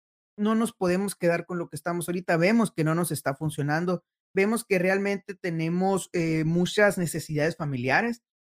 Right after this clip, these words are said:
Mm, vemos cómo el dif,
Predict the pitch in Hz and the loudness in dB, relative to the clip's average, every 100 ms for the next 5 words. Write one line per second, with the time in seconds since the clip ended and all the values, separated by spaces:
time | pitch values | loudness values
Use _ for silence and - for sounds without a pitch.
0 | _ _ - 185 180 165 147 - _ _ | _ _ -8 -2 -2 -2 -6 -10 _ _
1 | _ _ _ _ _ _ 170 180 196 208 | _ _ _ _ _ _ 0 2 2 2
2 | - - 190 208 214 175 139 151 202 254 | 0 0 0 2 2 2 2 0 0 -4